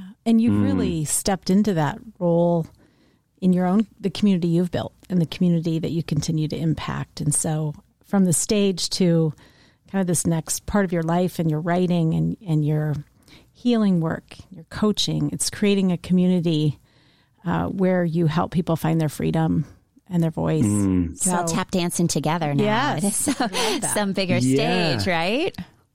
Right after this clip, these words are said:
Speaker 1: Yeah.
Speaker 2: Yeah. Well, and to answer that, that part of your question, like, it is absolutely informed. Um, I can, I can be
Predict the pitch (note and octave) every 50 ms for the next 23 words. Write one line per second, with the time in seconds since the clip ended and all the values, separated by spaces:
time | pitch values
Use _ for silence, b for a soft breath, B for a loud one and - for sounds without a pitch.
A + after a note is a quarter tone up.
0 | _ F3 D#3+ A2+ A2 B2 C#3 D#3+ D#3+ C3 B2+ A2+ A2+ B2+ A#2+ B2 - - A2+ A#2
1 | A#2+ - C#3+ C3 A2+ A2 F2+ - - G2 G2+ F#2 - - - A2 G#2 G2+ G2+ G2
2 | F2+ F2+ F#2 F#2 F2 E2+ - - - D3 E3 - - D#3+ A2+ G2+ F#2+ F#2 E2 -
3 | - G2 G2+ G2 F2+ - - G2 - - - G#2 G2 F#2 D#2 D2 F2+ F#2 F2+ E2+
4 | E2 D#2+ - - F2 E2+ E2 E2 D#2+ D#2+ D#2 D#2 D#2 D#2 - - - - _ _
5 | _ _ _ b b b b b b b - F#2 F2+ E2+ E2+ D#2+ D#2 D#2 D#2 D2+
6 | D2 D2+ - - _ _ _ _ _ _ _ - - _ _ _ _ _ _ _
7 | - G#2 A2+ B2+ B2+ B2+ - E3 D3 A2 G2+ F#2 - - - _ _ _ - -
8 | G2+ A2+ A#2 A2+ - - B2+ A#2 A2 G#2 G2+ - G#2 - - A#2+ A#2+ B2 A#2+ G2+
9 | F2+ E2+ E2 E2+ - C3 D#3 D#3